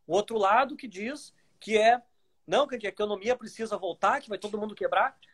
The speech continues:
Não é um ou outro. A gente precisa buscar formas de inte-, de buscar o meio termo entre as duas coisas, né? E, infelizmente, o Brasil virou uma polarização pra tudo que é assunto,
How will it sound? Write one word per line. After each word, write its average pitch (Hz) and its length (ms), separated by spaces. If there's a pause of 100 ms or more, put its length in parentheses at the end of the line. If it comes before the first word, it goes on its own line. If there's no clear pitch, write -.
(320)
Não 247 240
é 294 100
um 330 280
ou 254 260
outro. 202 640 (680)
A 151 100
gente 185 160
precisa 233 360
buscar 226 300
formas 226 340
de 220 100
inte-, 247 360
de 196 300 (120)
buscar 208 580
o 262 80
meio 247 220
termo 233 380
entre 247 180
as 220 120
duas 143 260
coisas, 247 600 (580)
né? 165 180
E, 175 60
infelizmente, 247 1000
o 139 280
Brasil 165 500
virou 240 200
uma 220 80
polarização 202 640
pra 233 120
tudo 202 220
que 247 100
é - 20
assunto, 311 500